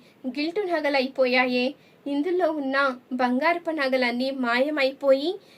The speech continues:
ఇక్కడ గిల్టు నగలున్నాయే" అంటూ సుభద్ర అనంగానే ఇంతలో ఆ మాట విన్న పరశురామ అయితే, "అమ్మో, అక్కకి అనుమానం వచ్చినట్టుందే, చంపేస్తుంది. ఇప్పుడు ఏదో రకంగా కవర్ చేసి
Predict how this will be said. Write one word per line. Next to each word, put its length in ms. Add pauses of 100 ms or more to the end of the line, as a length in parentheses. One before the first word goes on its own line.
(160)
ఇక్కడ 280
గిల్టు 380
నగలున్నాయే" 840
అంటూ 320
సుభద్ర 500
అనంగానే 800 (280)
ఇంతలో 360
ఆ 140
మాట 340
విన్న 280
పరశురామ 640
అయితే, 440
"అమ్మో, 460 (360)
అక్కకి 440
అనుమానం 460
వచ్చినట్టుందే, 880 (380)
చంపేస్తుంది. 800 (280)
ఇప్పుడు 200
ఏదో 320
రకంగా 500
కవర్ 360
చేసి 640